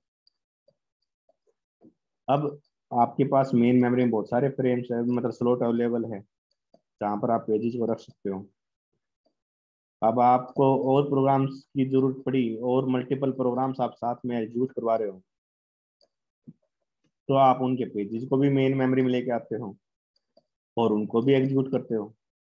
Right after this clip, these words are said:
है ना? तो होगा क्या,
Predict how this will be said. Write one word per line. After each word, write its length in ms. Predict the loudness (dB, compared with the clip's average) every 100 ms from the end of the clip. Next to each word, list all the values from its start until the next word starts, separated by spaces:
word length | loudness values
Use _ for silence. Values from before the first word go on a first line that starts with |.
| _ _ _ _ _ _ _ _ _ _ _ -10
है 80 |
ना? 140 | -8 -8 -12 _ _ _ _ _ _ _ _ _ _ _ _ _ _ _ _ -20 _
तो 360 | 2 4 2 -4
होगा 300 | 0 2 2 2
क्या, 540 | 0 -2 -4 -6 -14